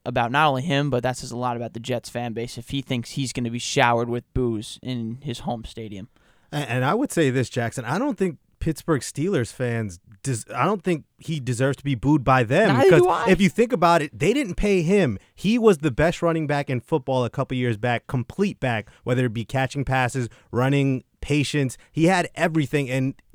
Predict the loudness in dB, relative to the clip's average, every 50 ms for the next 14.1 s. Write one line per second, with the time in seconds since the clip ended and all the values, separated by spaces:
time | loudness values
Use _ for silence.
0 | -8 -2 0 0 0 0 -2 0 0 0 -2 -2 -2 0 0 0 -2 0 0 -2
1 | 0 0 -2 -2 0 0 0 0 -2 -4 -4 -4 -8 -16 _ _ 2 2 4 6
2 | 6 6 6 4 2 _ _ _ _ _ _ _ -4 -2 -2 -2 -2 -4 -10 -10
3 | -10 -10 -4 -2 -4 -4 -2 0 0 0 0 2 2 2 2 4 2 0 -2 -2
4 | -2 0 0 0 2 2 0 0 -2 -6 -4 -2 0 2 2 0 0 0 0 0
5 | 0 0 2 0 2 2 2 0 0 0 2 2 2 0 -2 -8 -16 _ 4 4
6 | 4 4 4 -2 _ _ _ _ 6 8 8 8 6 2 2 4 4 4 4 2
7 | 0 -2 -2 -2 0 -2 0 0 0 2 0 0 0 2 4 4 6 6 4 4
8 | 2 0 0 0 0 0 0 0 2 2 2 0 0 -2 -2 -2 -2 0 0 -2
9 | -2 0 -2 -2 -2 0 -2 0 0 0 0 0 -2 -4 -8 -16 _ -10 -6 -6
10 | -2 -2 -2 -2 -2 0 2 2 2 2 2 2 0 -2 -4 -6 -10 _ _ -6
11 | -6 -6 -4 -2 -2 -2 -2 -2 -6 -12 _ _ -2 0 2 2 4 2 2 2
12 | 2 0 0 0 0 0 0 -2 -2 -2 -2 0 0 -2 -2 -2 -2 -2 -4 -6
13 | -8 -8 -6 -4 -2 -2 -2 -2 -2 -2 0 0 0 0 0 0 0 0 -2 -2
14 | -6